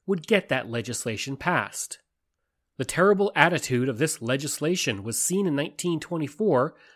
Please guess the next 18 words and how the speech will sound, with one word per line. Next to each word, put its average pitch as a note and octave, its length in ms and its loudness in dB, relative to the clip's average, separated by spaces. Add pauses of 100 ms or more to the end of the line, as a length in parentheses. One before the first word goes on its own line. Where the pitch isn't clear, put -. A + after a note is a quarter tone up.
when B2+ 140 -2
Margaret F#3 560 2
Gunn, G#2 360 0 (400)
the C3+ 80 -6
president C#3+ 580 0
of G#2+ 80 -10
the A#2+ 60 -6
United C#3 360 0
Farm G#3+ 400 0
Women, A#2 400 -2 (240)
stated F#3 320 2
that E3 140 -4
democracy E3+ 640 -2
was A2 180 -8
never G#3+ 360 0
intended G3 580 -2
for A#2 80 -4
degenerates. A2 840 -4